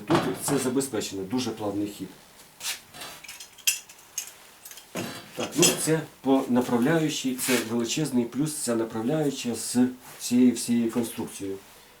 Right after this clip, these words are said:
Друга перевага. Ця направляюча, я ще, ще думаю, вона не вигибається. Попередньо в двісті тридцять першому вона грала більше набагато, тому що вона була шир-, е,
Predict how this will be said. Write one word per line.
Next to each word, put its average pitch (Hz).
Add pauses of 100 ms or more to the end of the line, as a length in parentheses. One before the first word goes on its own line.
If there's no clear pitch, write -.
Друга 131
перевага. 107 (1600)
Ця 147 (160)
направляюча, 131
я 107 (160)
ще, -
ще 104
думаю, 101
вона 123
не 123
вигибається. 110 (340)
Попередньо 151
в 110
двісті 123
тридцять 123
першому 104 (320)
вона 131
грала 123 (160)
більше 160
набагато, 117
тому 123
що 131
вона 127
була 123
шир-, 123
е, 117